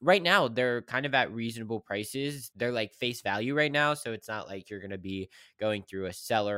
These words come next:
or anything like that on, like, StubHub or anything like that. It's just face value,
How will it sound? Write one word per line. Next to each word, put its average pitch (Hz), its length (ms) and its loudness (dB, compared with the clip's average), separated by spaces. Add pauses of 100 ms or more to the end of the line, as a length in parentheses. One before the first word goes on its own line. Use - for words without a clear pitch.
or 92 60 -2
anything 95 340 -8
like 90 180 -10
that 92 220 -4
on, 87 100 -12
like, 85 200 -14
StubHub 92 500 -8
or 87 360 -6
anything 92 380 -10
like 82 200 -18
that. 92 280 -6
It's - 200 -16
just - 320 -8
face - 200 2
value, 120 600 -2